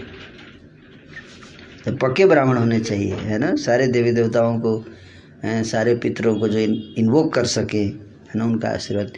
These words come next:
इसलिए इतने सारे रिचुअल्स, पूजा, ये सब क्यों होता है? ये अमंगलों को नष्ट करने के लिए होता है विवाह में। और सही तरीके से किया जाए,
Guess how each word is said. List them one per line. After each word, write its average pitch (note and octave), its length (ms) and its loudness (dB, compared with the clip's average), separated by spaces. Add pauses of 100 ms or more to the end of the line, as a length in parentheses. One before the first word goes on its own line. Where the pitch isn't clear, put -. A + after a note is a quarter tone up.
(340)
इसलिए D3+ 260 2
इतने D3 180 2
सारे C3 340 2
रिचुअल्स, C3 680 2
पूजा, B2 480 2 (180)
ये A#2 60 0
सब - 180 -2
क्यों G3 180 2
होता A#2 220 0
है? - 320 -6 (460)
ये A2+ 60 2
अमंगलों B2+ 480 4
को B2 80 2
नष्ट B2+ 280 0
करने G#2 300 -2
के G#2 80 -2
लिए G2+ 140 -2
होता G2+ 220 -4
है F#2+ 60 0
विवाह F#2+ 320 -2
में। A2 200 -10 (580)
और G2 60 0
सही C3+ 280 2
तरीके C#3 340 2
से B2+ 160 0
किया C#3 260 4
जाए, A#2+ 400 2